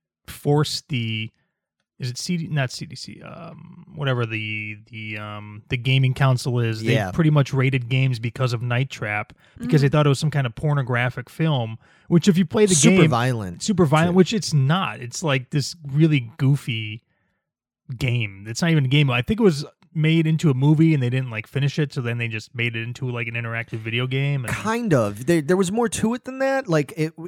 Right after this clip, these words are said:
Speaker 2: it was, it was sort of like that, but it, they, it got pitched to one big company that it was going to be this sort of, like, first, like, video game movie thing, and, and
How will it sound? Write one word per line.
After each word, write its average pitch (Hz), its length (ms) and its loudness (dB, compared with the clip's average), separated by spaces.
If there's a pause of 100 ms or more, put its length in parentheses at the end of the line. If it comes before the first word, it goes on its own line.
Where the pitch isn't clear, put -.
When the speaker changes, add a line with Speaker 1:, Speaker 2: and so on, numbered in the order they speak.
Speaker 2:
it 165 140 -2
was, 160 380 -6 (140)
it 160 80 0
was 165 160 0
sort 214 380 -2
of 220 120 -6
like 220 180 -6
that, 220 180 -4
but 190 120 0
it, 165 220 -2
they, 151 200 -6 (100)
it 160 220 -4
got 185 320 -6
pitched - 440 -4
to 156 140 -2
one 143 380 -4
big 131 280 -4
company 101 720 -8 (800)
that 139 140 2
it 127 60 0
was 120 180 -4
going 127 240 -4
to 117 60 -6
be 117 140 -6
this 110 180 -6
sort 110 280 -6
of, 101 160 -10
like, 101 220 -8
first, - 340 -2
like, 110 160 -6
video 110 480 -4
game 107 240 -8
movie 113 460 -4
thing, 98 520 -10
and, 101 340 -8
and 110 300 -8